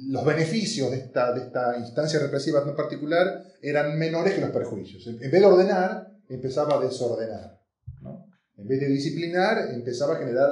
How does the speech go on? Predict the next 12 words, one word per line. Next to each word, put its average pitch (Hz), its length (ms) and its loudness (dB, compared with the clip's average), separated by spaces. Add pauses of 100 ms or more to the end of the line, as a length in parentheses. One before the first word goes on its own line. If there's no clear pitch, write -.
anarquía 117 480 -4
y 143 100 -2
caos, - 460 -2 (260)
donde 120 380 -4
la 120 140 2
acusación 127 420 -4
era 135 100 2
de 110 100 -2
todos 127 240 -2
contra 101 300 -8
todos. - 360 -16 (600)
Pero 135 540 2